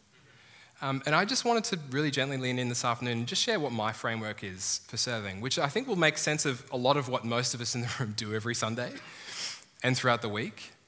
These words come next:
but also, too, might just give us a framework that'll propel others of us to think through, "Man, how can I play my part? How can I be part of Jesus Christ's hands and feet in the world, particularly on Sundays?" And it's just this, that, um, I think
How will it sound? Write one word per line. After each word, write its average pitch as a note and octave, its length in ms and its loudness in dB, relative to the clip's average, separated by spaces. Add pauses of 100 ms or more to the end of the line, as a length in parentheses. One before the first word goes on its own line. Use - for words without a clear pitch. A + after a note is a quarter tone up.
but A3+ 100 -2
also, A#3+ 260 4
too, A#3+ 220 2
might D#3+ 200 6
just - 160 -2
give B3 120 -4
us A#3+ 140 -2
a G3 40 0
framework C3+ 460 0
that'll C3 180 0
propel A#2+ 640 -4
others C#3 260 -4
of - 120 -6
us - 240 -10
to C#3 80 -4
think C3+ 240 0
through, C3 140 -2
"Man, D3 160 2
how C3+ 120 2
can A3+ 160 -4
I E3 60 -2
play C3 200 -2
my G#2+ 200 2
part? - 320 -6
How D3+ 120 0
can E3+ 160 -2
I C#3+ 120 4
be B2+ 260 0
part C3 220 0
of G#2 180 -8
Jesus B2 340 0
Christ's A2+ 340 0
hands A#2 280 -2
and G#2 140 -6
feet A#2 180 -4
in A2+ 80 -4
the G#2 80 -4
world, G#2+ 300 -4
particularly A2+ 580 -4
on G2+ 140 -4
Sundays?" A#2 640 -6 (840)
And F3 120 4
it's F3+ 120 2
just A3+ 220 0
this, D3+ 300 2
that, B2+ 200 4 (380)
um, C3+ 280 2
I D#3 80 4
think - 340 -2